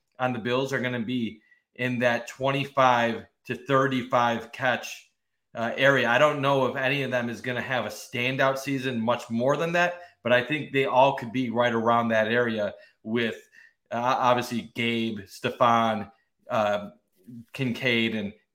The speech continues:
and probably Dawson Knox being the, the four primary catch, uh, pass catchers on this team.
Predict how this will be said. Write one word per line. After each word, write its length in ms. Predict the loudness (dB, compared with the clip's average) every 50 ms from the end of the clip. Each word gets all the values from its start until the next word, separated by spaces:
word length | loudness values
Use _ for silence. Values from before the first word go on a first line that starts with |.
| _ _
and 180 | -6 -6 -4 2
probably 300 | 4 4 4 4 2 2
Dawson 360 | 2 2 2 2 0 -2 0
Knox 440 | 2 2 2 2 0 -2 -8 -14 -18 -20 -20 -20 _ _ _ _
being 280 | -2 0 0 0 0
the, 80 | -2 -2
the 220 | -4 -4 -8 -8 -8
four 340 | -2 4 6 8 8 8 6
primary 680 | 2 2 4 4 4 4 2 0 0 0 -2 -4 -8 -10
catch, 320 | -4 -2 0 0 0 -2 -6 -12 -18 _ -20 -20 -20 _
uh, 380 | -4 -2 0 0 0 -2 -6 -10 -16 _ _ _ _
pass 240 | 2 4 4 4 2
catchers 400 | 0 -2 -4 -4 -4 -8 -6 -6
on 160 | -6 -6 -6
this 180 | -6 -10 -10 -10
team. 240 | -10 -10 -10 -10